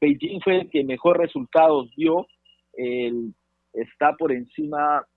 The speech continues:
En el tema que hay que resaltar es que la eficacia que ha vota-, votado este, este informe preliminar es una eficacia al, al, al,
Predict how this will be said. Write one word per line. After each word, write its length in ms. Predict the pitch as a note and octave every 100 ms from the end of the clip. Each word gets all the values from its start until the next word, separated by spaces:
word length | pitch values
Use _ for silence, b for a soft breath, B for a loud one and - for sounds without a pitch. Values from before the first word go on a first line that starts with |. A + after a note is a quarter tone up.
| -
En 200 | D3 D3
el 160 | C#3+ C#3+
tema 460 | G3+ G3+ G3 F3
que 80 | E3+
hay 60 | E3
que 80 | F#3
resaltar 580 | E3+ C#3+ A#2+ A#2+ D#3
es 140 | E3 -
que 100 | C#3+
la 120 | B2+
eficacia 640 | C3 - - E3 F3 E3 C#3
que 140 | C3
ha 220 | C3+ D3+ D#3 C#3
vota-, 440 | C3+ B2 - E3 D#3
votado 480 | C3 A#2+ E3+ E3+ D3+
este, 420 | D3 D#3+ D#3 C3 _
este 220 | C#3 -
informe 400 | D3+ - D3+ D3+
preliminar 640 | D3 C3+ B2+ B2 C#3+ D3+ - _ _ b
es 180 | - F3+
una 240 | G#3 G3+ F#3
eficacia 960 | E3+ - - E3 E3 F3 E3+ E3+ D#3+ - _ _ -
al, 760 | D#3 D#3+ D#3+ E3 D#3+ D#3 D#3 - C#3
al, 280 | C3+ B2+ A#2
al, 180 | C3+